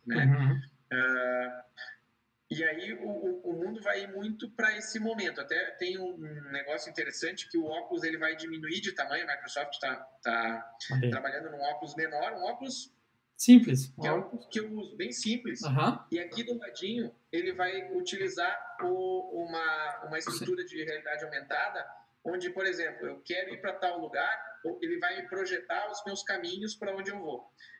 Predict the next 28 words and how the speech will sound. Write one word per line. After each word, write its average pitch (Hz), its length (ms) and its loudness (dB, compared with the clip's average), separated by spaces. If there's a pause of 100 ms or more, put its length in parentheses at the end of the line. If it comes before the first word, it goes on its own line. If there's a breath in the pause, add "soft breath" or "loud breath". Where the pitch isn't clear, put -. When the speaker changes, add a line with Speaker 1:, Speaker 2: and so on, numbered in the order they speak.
Speaker 1:
E 127 60 -6
vai 160 160 -4
me - 100 -12
per-, 123 460 -6
daí 151 180 -2
ele 160 80 -6
vai 165 180 -4
tá 170 100 -4
integrado 151 520 -4
pra 180 100 -4
saber 165 200 -2
quantos 175 300 -6
passos 151 400 -4
eu 175 140 -2
dei, 170 360 0 (280 soft breath)
então 156 160 -4
tu 170 80 -8
não 165 80 -4
vai 160 120 0
mais, 170 180 -6
mais 165 140 -6
nem 170 140 -4
precisar 175 320 -2
do 170 80 -8
celular, 170 320 -2
é 123 40 -6
um 127 60 -8
dispositivo. 156 640 -4